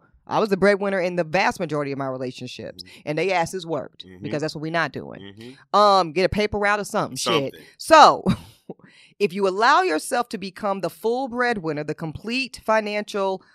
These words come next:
Speaker 1: leader of the household, and you don't have, uh, that contribution, you have created a dependency situation. And upon divorce, the judge will view that person as legally entitled to up to half of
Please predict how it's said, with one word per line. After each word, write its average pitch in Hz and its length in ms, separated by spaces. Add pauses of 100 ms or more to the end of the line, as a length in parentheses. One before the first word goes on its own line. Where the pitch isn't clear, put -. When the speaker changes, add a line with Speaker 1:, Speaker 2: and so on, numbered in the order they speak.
Speaker 1:
leader 185 440
of 160 120
the 156 80
household, 175 520
and 156 80
you 151 80
don't 170 380
have, 180 380
uh, 156 220 (120)
that 165 180
contribution, 180 720
you 175 140
have 226 120
created 220 340
a 170 40
dependency 214 540
situation. 160 540 (200)
And 151 120
upon 214 320
divorce, 202 320
the 160 100
judge 180 280
will 196 140
view 190 260
that 185 200
person 170 340
as 139 160
legally 233 500
entitled 165 600 (760)
to - 260
up 233 240
to 302 120
half 220 680 (520)
of 269 380